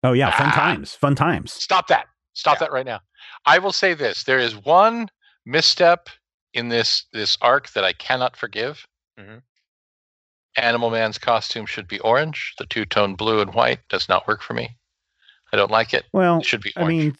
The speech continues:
Speaker 1: there should,
Speaker 2: And
Speaker 1: and then
Speaker 2: that's, you
Speaker 1: there
Speaker 2: know,
Speaker 1: is
Speaker 2: that's
Speaker 1: this
Speaker 2: just old
Speaker 1: artist's
Speaker 2: person
Speaker 1: take on that,
Speaker 2: complaints.
Speaker 1: on that character. So, um,
Speaker 2: Old person complaints, I know.
Speaker 1: yeah, yeah, yeah, yeah. Old man
Speaker 2: Animal
Speaker 1: shouts
Speaker 2: Man
Speaker 1: at the
Speaker 2: is one of the
Speaker 1: clouds.
Speaker 2: few people, shut up,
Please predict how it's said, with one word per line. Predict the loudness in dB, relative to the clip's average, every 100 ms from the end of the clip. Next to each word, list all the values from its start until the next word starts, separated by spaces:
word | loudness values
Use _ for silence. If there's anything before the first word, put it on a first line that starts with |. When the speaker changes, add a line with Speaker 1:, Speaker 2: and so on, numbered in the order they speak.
| _
Speaker 1:
there | 0 0
should, | -2 -2 0 2 2
Speaker 2:
And |
Speaker 1:
and | 2
then | 2
Speaker 2:
that's, | 2
you | 2
Speaker 1:
there | 4
Speaker 2:
know, | 2
Speaker 1:
is | 2
Speaker 2:
that's | 2
Speaker 1:
this | 2
Speaker 2:
just | 0
old | 2
Speaker 1:
artist's | 2 0 0
Speaker 2:
person | 2
Speaker 1:
take | 2 2
on | 2 2
that, |
Speaker 2:
complaints. | 0 -2
Speaker 1:
on | 0 0
that | 0
character. | 0 0 0 -4
So, | -6 -2 0 0 -4 _ _ _ _ _ -4
um, | -2 -2 -2 0
Speaker 2:
Old | 0
person | 2 0 0
complaints, | -8 -10 -8 -8 -4
I | 0
know. | 2
Speaker 1:
yeah, | 2 0 0
yeah, | 2
yeah, | 2
yeah. | 0 -6 -10 -2
Old | 0 0
man | 0
Speaker 2:
Animal | 0 0 0
Speaker 1:
shouts | 2
Speaker 2:
Man | 0
Speaker 1:
at |
the |
Speaker 2:
is | 0
one | 0 0
of | -2
the |
Speaker 1:
clouds. | -8 -8
Speaker 2:
few | -6 -6
people, | -8 -8 -10 -6 -4 -4
shut | -4 0 0
up, | 0 -8